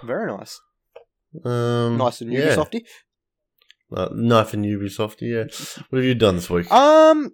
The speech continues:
Speaker 1: so I played, like I said, I played a bit of, bit of Apex Legends with, with Alyssa as well. Um, it's actually a fun game. I didn't realise it was more,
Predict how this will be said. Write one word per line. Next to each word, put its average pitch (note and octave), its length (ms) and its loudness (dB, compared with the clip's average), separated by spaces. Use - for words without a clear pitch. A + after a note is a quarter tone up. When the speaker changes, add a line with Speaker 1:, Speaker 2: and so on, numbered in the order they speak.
Speaker 1:
so G#3 140 0
I A3 280 8
played, A#3 300 2
like G#3 80 0
I E3+ 40 -6
said, F#3 140 -2
I G#3 40 2
played G3 200 0
a D#3+ 40 -10
bit E3+ 100 -4
of, D#3+ 180 -2
bit E3 120 -2
of C#3 80 2
Apex D3+ 280 -6
Legends C#3 240 -10
with, C3 120 -12
with B2+ 160 -8
Alyssa A#2+ 320 -8
as G#2 80 -10
well. C4+ 160 -8
Um, B2+ 720 -4
it's - 120 -20
actually C3 540 -10
a G#2 300 -14
fun A#2 160 -16
game. D#3+ 380 -14
I G#2+ 60 -14
didn't A2+ 180 -14
realise G#2 260 -8
it G#2 60 -14
was G2 80 -18
more, G2+ 240 -12